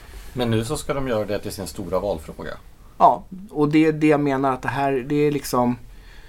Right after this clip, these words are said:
Speaker 2: vad ska de annars gå till val på? Det här är en av de minst lyckade mandatperioderna för en svensk regering någonsin,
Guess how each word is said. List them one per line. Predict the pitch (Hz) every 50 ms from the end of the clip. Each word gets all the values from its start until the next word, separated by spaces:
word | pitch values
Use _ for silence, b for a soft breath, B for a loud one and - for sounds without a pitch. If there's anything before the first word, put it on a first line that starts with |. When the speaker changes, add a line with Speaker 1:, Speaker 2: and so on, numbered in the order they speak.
| B B B B B B -
Speaker 2:
vad | 156 143 143 147
ska | - - 156
de | 143 147 143
annars | 139 123 120 120 -
gå | - 139 117
till | - 127
val | 131 143 160 165 139 110
på? | 101 - - 104 98
Det | 101 117
här | 117 139 139
är | 139 135
en | 127 120
av | 117
de | 117 120 123 127 110 - 139 143
minst | 156 160 160 156 156 - - - 143
lyckade | 135 127 - - - 143 139 139
mandatperioderna | 139 127 123 120 120 117 - - - 123 123 135 143 143 135 127 120 117
för | 120 131
en | 117 110 107
svensk | 104 - 117 113 110 107 - -
regering | 113 113 120 131 139 139 127 113 101 101 98
någonsin, | - 135 139 139 143 131 117 113 107 110 107 110 110 - - 151 107 87 87